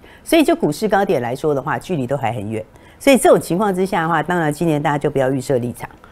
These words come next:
好，那我们回到大盘来说，<clears throat> 来，大盘今天呢，早盘的时候下跌五十九点，收盘的时候上涨一百一十二点。好，那今天呢，来，算是礼拜二把筹码洗掉之后，今天早上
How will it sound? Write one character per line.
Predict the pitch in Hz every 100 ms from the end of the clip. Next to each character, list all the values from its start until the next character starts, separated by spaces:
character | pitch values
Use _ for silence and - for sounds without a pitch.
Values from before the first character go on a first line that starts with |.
| -
好， | - -
那 | 196 240
我 |
们 | 185
回 | 190
到 | 202
大 | 208 175
盘 | 143
来 | 139 139
说， | - 151 - - 240
<clears throat> | 226 170
来， | 196 214
大 | 277
盘 | 240 220
今 | 233
天 | 240 233
呢， | 220 208 - -
早 | - 185
盘 | 214
的 | 240
时 |
候 | 269
下 | 269
跌 | 214 190
五 | 160
十 | 165
九 | 165 151
点， | 160 - - - - - -
收 | 262 262
盘 | 202
的 |
时 | 196
候 | 208
上 | 214
涨 | 175 131
一 | 175
百 | 131
一 | 156
十 | -
二 | 160 151
点。 | - - - - - -
好， | 165
那 | 180 247
今 | 262
天 | 262 262
呢， | 247 220 202
来， | 180 175 202 - -
算 | - 269
是 | 262 247 214 180 175 - -
礼 | 180
拜 | 254
二 | 240 247 196 - -
把 | 127 139
筹 | 180
码 | 185 190
洗 | - 151
掉 | 180 170
之 | 175
后， | 180
今 | 151 170
天 | 170
早 | 123
上 | 113